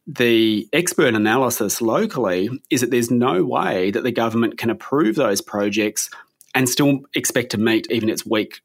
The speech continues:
forty-three percent target. Some of these projects are so big that if, if even just one of them goes ahead, it would blow that forty-three percent target out of the water. So all eyes are now turning to what the government is actually gonna do to cut pollution.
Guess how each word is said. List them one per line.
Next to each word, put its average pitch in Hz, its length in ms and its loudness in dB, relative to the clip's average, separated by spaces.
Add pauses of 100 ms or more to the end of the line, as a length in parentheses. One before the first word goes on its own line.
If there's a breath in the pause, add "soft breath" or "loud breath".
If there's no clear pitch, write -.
forty-three 104 460 -2
percent 98 400 -2
target. 85 480 -4 (340 loud breath)
Some 143 240 2
of 135 60 2
these 120 160 2
projects 107 480 0
are 110 60 0
so 107 280 0
big 113 440 0
that 117 160 0
if, 113 200 -2
if 117 460 -2
even 120 220 2
just 110 160 -2
one 113 240 4
of 120 120 0
them 98 180 0
goes 95 300 -2
ahead, 92 380 -4 (380 loud breath)
it 120 120 0
would 104 160 -2
blow 98 380 2
that 95 220 -2
forty-three 92 500 -4
percent 101 340 -4
target 95 360 -4
out 92 180 -2
of 85 60 -8
the 90 100 -4
water. 92 380 -2
So 107 180 -2
all 135 300 2
eyes 104 440 0 (140)
are 104 240 2
now 104 560 -2 (120)
turning 95 500 -2 (400 loud breath)
to - 100 -4
what 107 300 -2
the 113 100 -2
government 101 360 -2
is 95 120 -6 (160)
actually 104 420 -4
gonna 92 280 -2
do 95 420 -2
to 117 140 -6
cut - 280 -6
pollution. 87 600 -8